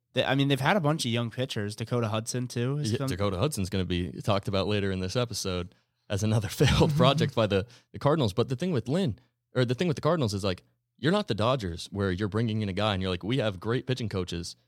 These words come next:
Speaker 2: The pitching coaches, from what we heard, were archaic.
Speaker 1: Yeah, subpar at best.
Speaker 2: And they, they were teaching, like, the
Speaker 1: Just, just
Speaker 2: the Juan Marichal ways of pitching
Speaker 1: Yeah, I know.
Speaker 2: to
Speaker 1: Very,
Speaker 2: their,
Speaker 1: yeah.
Speaker 2: to their new players. Like, they're trying to do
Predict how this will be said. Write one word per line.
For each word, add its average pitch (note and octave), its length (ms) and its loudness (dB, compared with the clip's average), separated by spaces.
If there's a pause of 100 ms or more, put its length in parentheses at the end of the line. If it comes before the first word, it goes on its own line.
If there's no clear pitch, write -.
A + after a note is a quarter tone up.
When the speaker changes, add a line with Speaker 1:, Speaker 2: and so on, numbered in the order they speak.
(560)
Speaker 2:
The B2+ 80 -6
pitching G3+ 220 -2
coaches, B2 300 -2
from A2 180 -4
what A#2 120 0
we G#2 120 -2
heard, B2 220 0
were F2 320 -2 (120)
archaic. G#2 640 -4 (120)
Speaker 1:
Yeah, A2 140 -4
subpar G#2+ 560 -2
at F#2 80 -12
best. F#2+ 340 -2
Speaker 2:
And F2 200 -2 (180)
they, G2 340 -4 (220)
they B2 120 0
were A#2+ 120 0
teaching, A#2 460 -2
like, F2 280 0 (1400)
the G2 160 0
Speaker 1:
Just, - 360 -12
just - 300 -8 (140)
Speaker 2:
the B2 120 2
Juan C3 280 6
Marichal A#2 580 4
ways G#2+ 240 2
of F#2 140 -2
pitching G#2 360 0
Speaker 1:
Yeah, A2 160 2
I G#2+ 80 -2
know. G2+ 200 -6
Speaker 2:
to G2 100 -16
Speaker 1:
Very, B2 300 4
Speaker 2:
their, G2+ 260 2
Speaker 1:
yeah. A2+ 160 -6
Speaker 2:
to C3 60 4
their A#2+ 120 4
new C3+ 160 2
players. B2+ 280 0
Like, A2+ 160 0
they're B2+ 160 0
trying C3 220 -2
to A#2+ 80 0
do A2 400 -2